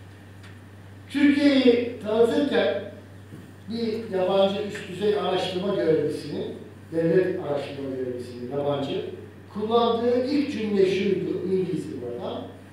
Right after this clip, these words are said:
Dedi ki, "Turkey is a low trust country." Yani Türkiye düşük güvenli bir ülkedir. Kastettiği şey şu, Türkiye'deki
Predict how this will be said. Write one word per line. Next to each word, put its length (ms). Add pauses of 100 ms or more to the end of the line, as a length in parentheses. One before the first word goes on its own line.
(560)
Dedi 280
ki, 280 (500)
"Turkey 540
is 120
a 160
low 360
trust 180 (480)
country." 500
Yani 340
Türkiye 800 (340)
düşük 460
güvenli 460
bir 160
ülkedir. 340 (640)
Kastettiği 580
şey 380
şu, 80 (560)
Türkiye'deki 720